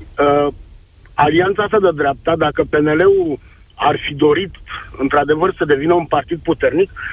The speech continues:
putea să o facă la alegerile locale, când puteau să pună primari împre-, împreună cu U S R-ul și cu P M P-ul și să câștige alegerile locale. Și dacă aveau alegerile locale câștigate, probabil că altfel era situația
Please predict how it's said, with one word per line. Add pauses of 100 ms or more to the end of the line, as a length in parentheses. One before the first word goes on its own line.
(280)
putea
să
o
facă
la
alegerile
locale, (680)
când (400)
puteau
să
pună
primari
împre-,
împreună
cu
U
S
R-ul
și
cu
P
M
P-ul (720)
și
să
câștige
alegerile (120)
locale.
Și
dacă
aveau
alegerile
locale
câștigate, (960)
probabil
că
altfel
era
situația